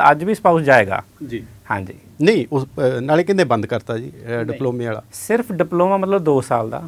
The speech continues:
Speaker 2: ਜੀ।
Speaker 1: ਅਗਰ ਦੋ ਸਾਲ ਲਈ ਬੱਚਾ ਪੜ੍ਹ ਰਿਹਾ ਤਾਂ ਉਹ ਆਪਣਾ ਸਪਾਊਸ ਨਾਲ ਨਹੀਂ ਲੈ ਕੇ ਜਾ ਸਕਦਾ।
Speaker 2: ਜੀ।
Speaker 1: ਅਗਰ ਉਹ ਚਾਰ ਸਾਲ ਦੀ ਡਿਗਰੀ ਲਈ ਲੈ
Speaker 2: ਨਹੀਂ,
Speaker 1: ਕੇ ਜਾ ਰਿਹਾ।
Speaker 2: ਤੁਸੀਂ ਕਹਿ ਰਹੇ ਸੀ ਜਿੱਦਾਂ ਬਈ ਜੇ, ਜੇ ਬੱਚਾ ਜਦੋਂ ਵਰਕ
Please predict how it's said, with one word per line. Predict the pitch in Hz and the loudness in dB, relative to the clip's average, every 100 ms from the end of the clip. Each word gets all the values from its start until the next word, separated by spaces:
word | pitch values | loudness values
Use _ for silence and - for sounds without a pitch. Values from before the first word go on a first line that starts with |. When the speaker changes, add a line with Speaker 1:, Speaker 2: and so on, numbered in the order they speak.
| 120 | -10
Speaker 2:
ਜੀ। | 120 | -6
Speaker 1:
ਅਗਰ | 131 180 | 0 0
ਦੋ | 143 135 175 | 2 2 2
ਸਾਲ | - 214 | 4 4
ਲਈ | 208 | 4
ਬੱਚਾ | 202 180 175 | 2 2 2
ਪੜ੍ਹ | 160 160 151 | 4 2 2
ਰਿਹਾ | 156 143 | 2 2
ਤਾਂ | 151 170 | 2 0
ਉਹ | 170 | 2
ਆਪਣਾ | 165 160 | 0 0
ਸਪਾਊਸ | 165 - 147 151 | 0 2 2 2
ਨਾਲ | 156 143 135 | 2 2 2
ਨਹੀਂ | 139 | 0
ਲੈ | 113 | -2
ਕੇ | 110 | -4
ਜਾ | 101 104 | -6 -6
ਸਕਦਾ। | 120 107 113 113 | -8 -10 -10 -10
Speaker 2:
ਜੀ। | 123 104 - | -14 -14 0
Speaker 1:
ਅਗਰ | 147 160 | 2 4
ਉਹ | 190 | 4
ਚਾਰ | 202 165 139 | 4 6 6
ਸਾਲ | 131 156 | 8 4
ਦੀ | 160 | 4
ਡਿਗਰੀ | 170 143 131 135 | 2 2 4 4
ਲਈ | 147 160 | 4 2
ਲੈ | 151 139 | 4 2
Speaker 2:
ਨਹੀਂ, | 139 | 2
Speaker 1:
ਕੇ | |
ਜਾ | 139 117 104 | 0 2 0
ਰਿਹਾ। | 113 | -2
Speaker 2:
ਤੁਸੀਂ | 131 233 226 220 | -4 -6 -8 -4
ਕਹਿ | 180 175 | 2 2
ਰਹੇ | 202 | 2
ਸੀ | 190 214 | -2 -4
ਜਿੱਦਾਂ | 220 165 180 180 190 | -2 0 2 2 0
ਬਈ | 175 180 180 180 - | 0 0 0 -4 -4
ਜੇ, | 147 | -4
ਜੇ | 175 160 160 175 | -4 0 4 4
ਬੱਚਾ | 147 139 160 165 165 - | 2 2 6 6 4 0
ਜਦੋਂ | 143 151 | 0 2
ਵਰਕ | 120 117 | 2 0